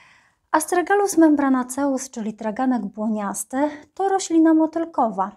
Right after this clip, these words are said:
Nie rośnie jednak w Polsce, a w Azji Południowo-Wschodniej, w terenach wysokogórskich.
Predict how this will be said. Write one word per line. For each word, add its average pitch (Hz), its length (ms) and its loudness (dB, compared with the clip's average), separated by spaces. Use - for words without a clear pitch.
Nie 311 160 4
rośnie 392 380 -2
jednak 240 340 -2
w - 80 -20
Polsce, 202 680 -4
a 311 120 4
w 320 180 -10
Azji 254 400 0
Południowo-Wschodniej, 214 1500 -4
w 214 280 -8
terenach 311 520 4
wysokogórskich. 208 1160 -10